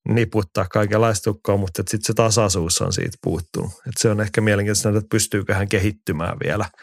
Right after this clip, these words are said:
kokeneena äijänä sitten.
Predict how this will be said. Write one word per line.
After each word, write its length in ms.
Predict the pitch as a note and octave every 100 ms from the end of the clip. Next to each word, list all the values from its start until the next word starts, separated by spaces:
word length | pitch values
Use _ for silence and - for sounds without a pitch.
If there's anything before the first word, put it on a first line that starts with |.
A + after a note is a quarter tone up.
| - - _ - - - _ _ _
kokeneena 680 | - G#2 - A2+ F#2+ F#2 C#2+
äijänä 360 | G2+ F#2+ - -
sitten. 360 | - - -